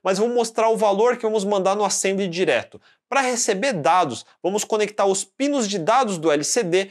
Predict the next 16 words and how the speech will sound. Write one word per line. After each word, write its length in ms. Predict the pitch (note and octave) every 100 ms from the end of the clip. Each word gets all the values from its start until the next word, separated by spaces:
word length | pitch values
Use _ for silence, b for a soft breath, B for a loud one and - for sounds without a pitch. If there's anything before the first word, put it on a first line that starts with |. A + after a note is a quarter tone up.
| B
com 160 | - C#4+
os 120 | C#4
pinos 320 | - A3+ A#3
da 120 | F#3+ G#3
porta 420 | - A3 G#3+ G#3+
B 300 | D3+ G#3 B3
do 140 | G3
lat. 460 | F3+ C#3+ A2+ - -
E 80 | F#3+
pra 240 | - A#3+
configurar 500 | A#3+ A3 G3+ E3 D#3+
os 140 | - -
três 340 | G#3+ A3+ -
pinos 380 | - C4+ C#4 F#3+
de 80 | D#3+
controle, 520 | A3+ A3 G3 G3+ G#3+